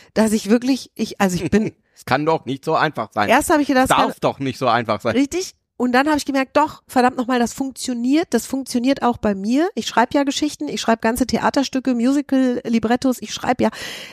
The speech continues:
Speaker 1: das funktioniert, das Ding. So, und jetzt solltest du einen Stift haben <laughs> und mitschreiben. Ja, weil das ist so super. Damit kannst du üben, in den Fluss der Story zu kommen und die Geschichte
Speaker 2: Mhm.
Speaker 1: aufzubauen. Du fängst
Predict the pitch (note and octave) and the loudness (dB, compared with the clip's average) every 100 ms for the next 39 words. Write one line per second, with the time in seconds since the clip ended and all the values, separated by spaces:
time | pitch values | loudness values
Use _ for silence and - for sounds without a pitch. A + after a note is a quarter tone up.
0 | - - A#3 - C#4+ D#4+ - B3 B3 B3 | -12 -4 -4 0 0 0 -2 0 2 0
1 | C4+ - C4+ A#3 F3 - - - A3+ A#3 | -2 -2 2 2 0 -10 -18 -2 0 2
2 | C4 - D4 C#4+ - B3+ - D#4+ - C#4 | 0 0 -2 -2 -2 -4 -2 -4 0 4
3 | G#3+ D#3+ C3 - - - - C4 C4 E4 | 4 2 -6 -14 -14 -12 -2 0 0 -2
4 | - - - D4 B3 A#3 E3 _ _ A#3 | -4 -4 2 2 2 -2 -8 _ _ 0
5 | A#3 B3 A#3 A#3 B3+ C#4 D#4+ - E4+ F#4+ | 0 2 2 4 2 0 -6 -10 -10 -8
6 | F#4+ - G3+ - A#3 C#4+ C#4+ C#4 - C4+ | -6 -2 -2 0 0 0 -2 -4 -4 -8
7 | - C#4+ F4 F4+ D#4+ D#4+ C#4 B3+ B3+ A#3+ | -6 -2 0 0 -2 -2 -4 -2 -2 -4
8 | - B3+ C#4 F4 - - D4 - A3+ C#4 | -2 0 2 0 -2 -2 -2 0 0 0
9 | - B3+ C4 B3+ A#3 A3+ - D4 - - | -2 -2 -2 -2 -4 -4 -4 -4 -2 0
10 | G#3+ A#2+ D3+ C#3 C#3+ - - - - A#3 | 0 -2 -6 -6 -6 -10 -18 -12 -6 -2
11 | B3+ B3 - | 0 0 -4